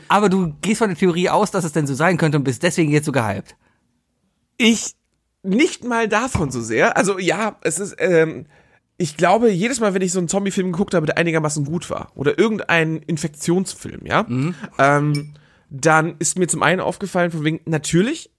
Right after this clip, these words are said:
Speaker 2: die Chance ist da, dass das passiert. Ich meine, wie hoch ist die Chance, dass die Zombies, äh, dass es irgendwann wirklich Zombies gibt, äh, im Vergleich zu der Chance, dass wir in einer Simulation leben?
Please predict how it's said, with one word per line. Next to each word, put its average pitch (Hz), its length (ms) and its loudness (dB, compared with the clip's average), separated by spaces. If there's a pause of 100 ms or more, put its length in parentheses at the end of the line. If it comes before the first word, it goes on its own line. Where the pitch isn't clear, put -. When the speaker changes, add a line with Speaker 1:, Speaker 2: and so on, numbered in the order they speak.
(200)
Speaker 2:
die - 320 -14
Chance 180 420 0
ist 190 320 0
da, 135 160 4
dass 139 160 -4
das 151 120 -12
passiert. - 420 -6
Ich - 40 -12
meine, 180 200 0
wie 240 100 4
hoch 285 140 0
ist 247 100 -8
die 208 60 -8
Chance, 190 320 -6
dass 175 100 -8
die 160 120 -6
Zombies, 185 560 -6
äh, 170 180 2
dass 160 160 -2
es 160 60 -8
irgendwann 165 260 0
wirklich 151 200 -6
Zombies 190 340 -2
gibt, 208 260 -6 (420)
äh, 165 360 6
im 147 120 -2
Vergleich 156 380 2
zu - 80 -4
der 156 100 4
Chance, 160 400 0
dass 147 160 -2
wir 156 80 2
in 147 80 2
einer 147 140 2
Simulation 147 500 0
leben? 67 240 -8